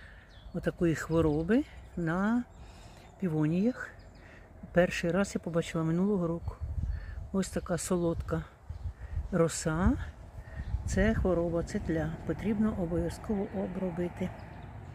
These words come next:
Отак, в кого ще є така хвороба, обов'язково обробляйте від тлі, тому що це тля.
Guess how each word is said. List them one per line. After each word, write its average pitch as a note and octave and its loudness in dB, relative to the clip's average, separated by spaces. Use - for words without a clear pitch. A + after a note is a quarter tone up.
Отак, E3+ -4
в - -16
кого E3+ 2
ще D#3 -2
є C#3 2
така E3 2
хвороба, A3+ 4
обов'язково E3+ 2
обробляйте D#3+ 0
від D#3 2
тлі, E3+ 4
тому D#3 6
що - 2
це G3+ 2
тля. D3+ 0